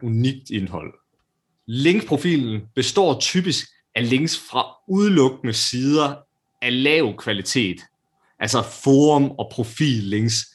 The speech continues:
eller links mellem andre P B N-netværk. Den sidste måde, du ligesom kan identificere, identificere det på, det er ved at slå domænet op i Q S lookups.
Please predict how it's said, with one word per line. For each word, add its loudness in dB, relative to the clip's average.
eller 2
links 0
mellem 0
andre 0
P -14
B -4
N-netværk. -4
Den 0
sidste 4
måde, 6
du 2
ligesom 0
kan 0
identificere, -2
identificere 0
det -4
på, 0
det 2
er 4
ved 4
at 2
slå -4
domænet 0
op -2
i -4
Q 4
S -2
lookups. -2